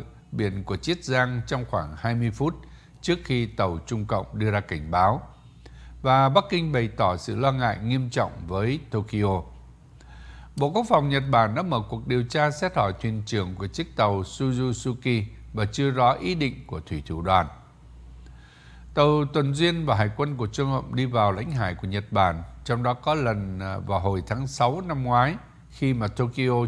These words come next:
trao công hàm phản đối Bắc Kinh. Sau khi hải quân của Trung Cộng đã đi vào lãnh hải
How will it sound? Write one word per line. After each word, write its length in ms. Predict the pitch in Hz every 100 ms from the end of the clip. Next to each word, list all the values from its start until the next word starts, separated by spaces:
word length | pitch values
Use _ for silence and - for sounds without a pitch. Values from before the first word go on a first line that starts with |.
| 117
trao 240 | 135 131 127
công 200 | 135 131
hàm 300 | 107 95 92 -
phản 240 | 95 82
đối 260 | 85 101 139
Bắc 140 | 143 -
Kinh. 220 | 131 107 - - - - - - - -
Sau 220 | - 180
khi 140 | 175 156
hải 180 | 113 101
quân 200 | 143 147
của 100 | 113
Trung 240 | 104 135 135
Cộng 220 | 123 -
đã 80 | 135
đi 140 | 139
vào 200 | 120 92
lãnh 200 | 98 139
hải 200 | 127